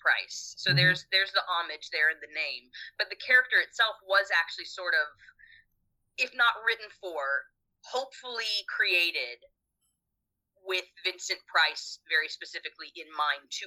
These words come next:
Speaker 1: play it. And I read a couple different things about how, like, one of it was that, like, uh, Vincent Price was dealing with health issues at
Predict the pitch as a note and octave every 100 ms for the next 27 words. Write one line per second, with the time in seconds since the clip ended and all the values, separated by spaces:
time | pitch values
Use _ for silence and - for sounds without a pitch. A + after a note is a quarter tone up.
0 | - F3+ D3 G#2 D#2+ - - - - -
1 | - G3+ F3+ E3+ - F#3 A3+ C4+ A#3 -
2 | G#3 G#3 F3+ D#3+ D3 - C#3+ C#3 C#3 D3
3 | C3+ C3 - C#3+ C#3 B2+ B2+ - _ _
4 | _ _ F#3+ G#3+ G#3+ G3+ F#3 F3+ F3 D3+
5 | D#3+ C#3 - - D#3+ D3 B2+ _ F3 F3+
6 | E3 F3+ E3 - D#3+ E3 D3+ C3 - F#3+
7 | F#3+ - F#3+ - F#3+ F#3+